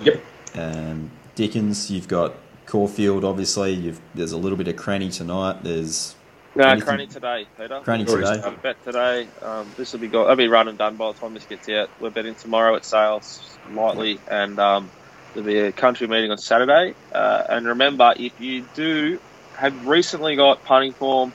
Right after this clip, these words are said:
Speaker 3: sectional pro form subscription, or you, or you want to, I, I will, uh, with the,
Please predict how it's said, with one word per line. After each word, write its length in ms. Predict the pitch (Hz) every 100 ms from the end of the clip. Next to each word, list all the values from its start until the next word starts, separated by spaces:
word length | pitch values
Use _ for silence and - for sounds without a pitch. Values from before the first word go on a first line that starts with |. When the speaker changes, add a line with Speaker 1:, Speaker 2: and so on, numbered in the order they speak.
| - - - - -
Speaker 3:
sectional 580 | 139 - 127 127 113 -
pro 240 | - 127 123
form 300 | 127 123 117
subscription, 520 | 110 - 120 - 123
or 80 | 113
you, 220 | 107 98
or 140 | 113
you 100 | 110
want 300 | 107 120 123
to, 320 | - 120 147 - -
I, 60 | 117
I 340 | 110 - 123 127
will, 340 | 127 123 120 - 120
uh, 220 | 113 107
with 120 | 120 110
the, 200 | 113